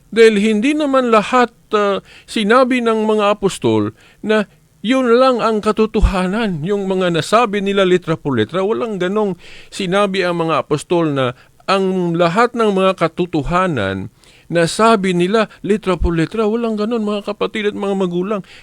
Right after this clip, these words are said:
Kahit na sa mga nagawa lang ni Kristo, may sinabi siyang hindi lahat ang nasulat. At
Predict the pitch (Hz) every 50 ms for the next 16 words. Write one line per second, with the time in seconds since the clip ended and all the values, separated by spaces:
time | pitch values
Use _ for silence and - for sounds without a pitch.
0 | - - 214 208 208 208 202 202 - 208 185 - 202 196 196 185 185 180 175 185
1 | 185 160 - - 143 165 180 196 185 180 202 220 269 302 277 220 233 247 247 233
2 | 233 226 233 247 233 - - - - 107 90 85 - - - - - - - -
3 | - _ _ _ _ _ _ _ _ _ _ _ _ _ _ _ _ _ - -
4 | 262 269 240 - 233 220 214 226 226 220 226 220 - 214 202 190 180 170 - _
5 | _ - - - _ _ - - 233 233 214 208 247 240 220 208 202 214 240 240
6 | 226 _ _ _ _ _ _ _ _ _ - 240 247 240 233 220 220 214 - -
7 | 226 208 196 214 254 233 - _ _ _ _ _ _ _ _ _ _ _ _ _
8 | _ _ _ _ _ _ - 196 202 202